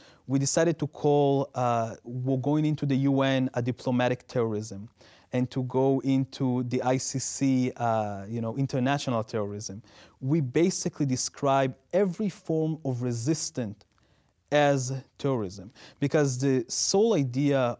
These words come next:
of the occupation is not to be safe. The sole idea is to create an ethnically cleansed, uh, piece of land only for Jewish people,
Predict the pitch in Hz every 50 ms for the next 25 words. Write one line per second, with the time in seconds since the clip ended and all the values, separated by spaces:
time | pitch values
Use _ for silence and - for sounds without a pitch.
0 | _ - 143 135 135 139 135 117 - - 131 - - 135 131 131 - - 127 117
1 | 110 107 107 104 - _ _ _ _ _ _ _ _ _ _ - - _ _ _
2 | _ 131 127 123 113 110 - - - - _ _ _ _ _ _ - 139 139 151
3 | 160 147 156 - - - _ - 123 113 107 101 - - - - - - _ _
4 | _ _ _ _ _ _ - - - - - - - - - 143 143 139 131 127
5 | 113 113 131 135 131 131 127 117 113 117 117 - - - - - _ _ _ -
6 | 123 120 - - - 135 - - - 139 127 131 143 139 - - - 131 131 -
7 | - 139 151 147 - - 151 143 - - 139 131 120 117 117 117 - _ - -
8 | 127 127 127 123 117 113 - - - - - - _ _ _ - 107 107 104 -
9 | _ - 147 143 - 143 127 - 123 117 117 113 110 104 101 104 - _ _ _
10 | _ _ _ _ _ _ _ _ - 143 156 165 165 160 156 147 139 - - 139
11 | 127 113 - 139 131 127 - - - _ - 104 - - - -